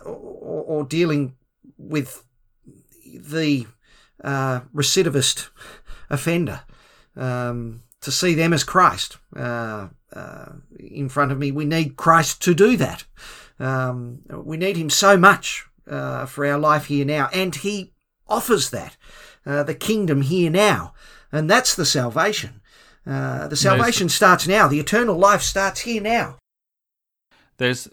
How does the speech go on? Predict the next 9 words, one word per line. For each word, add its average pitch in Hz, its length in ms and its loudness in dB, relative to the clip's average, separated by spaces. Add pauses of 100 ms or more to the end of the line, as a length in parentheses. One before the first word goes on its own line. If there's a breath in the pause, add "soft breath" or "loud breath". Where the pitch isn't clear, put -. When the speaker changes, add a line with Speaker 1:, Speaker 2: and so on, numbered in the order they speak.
Speaker 2:
there's 135 260 -4
a 120 280 -6
real 151 600 -6
sense 104 400 -6
that 104 180 -8
I, 104 300 -2
I'm, 104 600 -4 (1120)
I've, 123 220 -8 (500)
uh, 113 200 -16